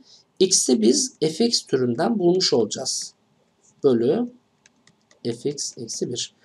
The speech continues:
Artık x'i bulduğumuza göre bakın şöyle yeşille işaretledim.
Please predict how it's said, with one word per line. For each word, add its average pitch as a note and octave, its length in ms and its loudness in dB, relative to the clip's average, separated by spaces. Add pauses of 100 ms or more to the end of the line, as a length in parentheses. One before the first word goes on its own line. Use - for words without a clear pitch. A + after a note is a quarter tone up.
(300)
Artık A#3+ 360 4
x'i B3+ 280 2
bulduğumuza G#3 520 6
göre C#3 400 4
bakın D3+ 260 0
şöyle C#3+ 260 2
yeşille C3+ 460 4
işaretledim. D#3 760 4